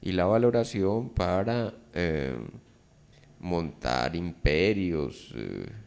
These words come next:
reinados a través de los trofeos y toda la cosa, pero también para montar el poder, ¿cierto? Eh, el tener, eh, socialmente se deriva de la tenencia del pene, imaginariamente, ¿cierto? No estoy hablando de,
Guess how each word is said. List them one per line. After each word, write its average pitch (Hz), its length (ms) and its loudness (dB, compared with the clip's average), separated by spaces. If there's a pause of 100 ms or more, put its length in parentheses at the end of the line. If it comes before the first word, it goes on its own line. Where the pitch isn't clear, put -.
(100)
reinados 82 1160 -2
a 53 80 -6
través 76 320 -2
de 90 80 -2
los 92 180 -6
trofeos 80 720 -4
y 65 60 -8
toda 90 180 -2
la 98 140 0
cosa, 85 360 -2 (460)
pero 104 160 4
también 98 400 2
para 113 360 2
montar 87 440 -2
el 110 120 0
poder, 110 480 2
¿cierto? - 400 -4 (360)
Eh, 80 420 -4
el 104 200 -2
tener, 127 600 2 (720)
eh, 85 400 -2 (100)
socialmente 101 880 0
se 117 100 -2
deriva 110 580 2
de 104 100 0
la 85 140 -2
tenencia 78 520 -2
del 87 120 -2
pene, 107 400 0 (600)
imaginariamente, 82 1120 -2
¿cierto? - 420 -4
No - 140 -6
estoy 92 280 0
hablando 101 460 4
de, 62 280 0